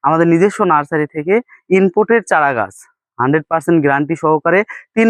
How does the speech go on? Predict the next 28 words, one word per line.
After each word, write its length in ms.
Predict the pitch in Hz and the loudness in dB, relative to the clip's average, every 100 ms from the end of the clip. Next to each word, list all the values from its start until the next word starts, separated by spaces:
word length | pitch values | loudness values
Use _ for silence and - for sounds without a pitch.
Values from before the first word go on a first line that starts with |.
| 214 | 2
বছরে, 320 | 208 214 196 | 0 0 2
আশ্চর্যজনক 720 | 165 165 196 175 185 185 190 175 | 2 0 -2 -4 -2 0 -2 -4
বিষয় 240 | 165 202 | -8 -6
হলো, 180 | 190 208 202 | -4 -4 -4
তিন 160 | 196 190 | -2 -2
থেকে 200 | 180 185 190 | 0 -2 0
সাড়ে 200 | 180 175 | -2 0
তিন 140 | 185 | 0
বছরের 320 | 180 175 180 | -2 -2 -6
ফলনের 420 | 165 170 170 175 185 | -4 -2 0 0 -2
গ্যারান্টি 440 | 156 180 226 233 | -2 0 0 -2
সহকারে 480 | 208 160 139 123 139 220 - - _ | -2 0 0 0 0 -2 -8 -20 _
আপনারা 340 | 156 170 170 | -4 0 -2
পাচ্ছেন 360 | 165 165 - 175 165 | 0 -4 -2 -2 0
বাংলাদেশের 500 | 156 151 156 147 151 | 0 0 -2 -6 -8
চৌষট্টি 460 | 156 151 160 - | -6 -6 -10 -8
জেলায় 320 | 156 165 170 175 - _ 139 | -2 0 0 -2 -6 _ -2
ডেলিভারি। 480 | 151 170 180 190 202 - - - | 0 0 0 0 -2 -6 -14 -4
আপনারা 400 | 139 170 160 160 156 - | 0 0 2 2 0 -2
বাংলাদেশের 540 | 147 156 160 160 165 147 | -2 -2 -2 -6 -8 -6
যে 140 | 139 185 | -4 -2
কোনো 200 | 208 208 | 0 0
প্রান্ত 320 | 185 180 170 160 | 0 0 0 -4
থেকে 240 | - 160 160 160 _ - | -10 -6 -4 -4 _ -4
অবশ্যই 380 | 139 175 - 175 | -2 -2 -2 -4
স্ক্রিনে 280 | - 170 | -2 0
দেওয়া 140 | 156 151 | 0 0
নাম্বারে 380 | 143 151 147 | 0 0 0